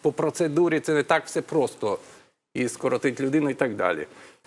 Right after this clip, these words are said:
От. Але, підкреслюю, раз є план у уряду на скорочення,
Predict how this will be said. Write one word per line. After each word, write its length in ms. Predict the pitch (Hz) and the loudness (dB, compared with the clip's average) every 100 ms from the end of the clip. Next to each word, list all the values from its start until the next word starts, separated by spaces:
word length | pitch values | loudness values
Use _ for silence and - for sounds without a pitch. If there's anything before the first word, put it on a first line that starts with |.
| - | -6
От. 500 | - 120 117 113 120 - | 0 4 4 4 2 2
Але, 640 | 175 247 311 311 302 262 277 | 0 2 2 2 0 -2 -2
підкреслюю, 1080 | 254 - 294 277 220 190 160 160 151 151 - - - - | -2 2 0 2 2 2 4 6 4 2 -2 -12 -14 -4
раз 600 | 135 165 208 175 - - - - _ _ - | 0 2 4 2 -2 -12 -16 -20 _ _ -10
є 320 | 139 156 156 | 0 4 4
план 400 | - 151 139 123 | 2 2 2 0
у 40 | 131 | -2
уряду 460 | 127 120 113 117 | 0 2 4 2
на 140 | 117 117 | 2 -2
скорочення, 800 | - 170 233 226 240 226 226 | 0 2 4 2 0 0 0